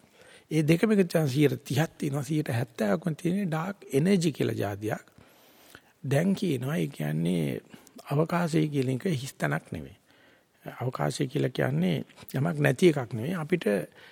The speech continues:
ගෝචර වෙන්නේ නැහැ. ඉන්ද්‍රයන්ට අහු වෙන්නේ නැති එක විතරයි. ඒ නිසා සරුවචනාංශයෙන් පෙන්නකොට නාස් කුහර, මුඛ කුහරය ඒව පෙන්නන්නේ, අ, ඔය ඝන බහල දේවලින් තොරයි කියලා.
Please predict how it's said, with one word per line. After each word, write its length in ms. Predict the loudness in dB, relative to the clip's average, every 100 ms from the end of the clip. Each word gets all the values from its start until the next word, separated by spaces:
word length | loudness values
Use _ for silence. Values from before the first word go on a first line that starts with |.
| -20 _ -20 -20 -20 -20 -20 _ -2
ගෝචර 380 | 0 2 0 -2
වෙන්නේ 340 | -4 -8 -14
නැහැ. 200 | -16 -18 -6
ඉන්ද්‍රයන්ට 480 | -2 0 0 0 0
අහු 200 | 0 2
වෙන්නේ 220 | 2 0
නැති 120 | -2
එක 140 | -2 -2
විතරයි. 340 | -4 -6 -6
ඒ 520 | -8 -18 -20 -20 -6
නිසා 260 | 0 2 2
සරුවචනාංශයෙන් 760 | 2 2 0 0 0 0 0 0
පෙන්නකොට 580 | 0 0 -2 -4 -4 -2 -2 -2
නාස් 420 | -4 -2 -4 -4
කුහර, 320 | -2 -2 -2 -4 -6 _ -20 -20 _ _
මුඛ 280 | -2 -2 -2
කුහරය 400 | 0 2 2 0
ඒව 800 | -2 -4 -10 -16 -18 -16 -6 -2 0
පෙන්නන්නේ, 680 | 0 -2 -2 -2 0 0 -2 -6 -20 -20 -20 -6
අ, 120 | -4 -4 -6
ඔය 180 | -6 -8
ඝන 280 | -6 -2 0
බහල 280 | 0 0 0
දේවලින් 360 | 2 2 0 0
තොරයි 320 | -2 -4 -6
කියලා. 340 | -10 -14 -14